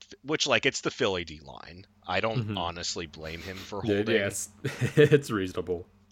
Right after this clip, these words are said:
Speaker 1: Um, but yeah, the, he, he himself got, like, four or five holding penalties in that game. Uh, so that's,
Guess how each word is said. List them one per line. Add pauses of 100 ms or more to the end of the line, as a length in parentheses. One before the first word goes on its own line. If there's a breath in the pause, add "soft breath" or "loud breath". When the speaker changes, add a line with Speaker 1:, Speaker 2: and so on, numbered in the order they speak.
(140)
Speaker 1:
Um, (160)
but
yeah, (120)
the,
he, (100)
he (180)
himself
got,
like,
four
or
five
holding
penalties (440)
in
that
game. (180)
Uh,
so
that's,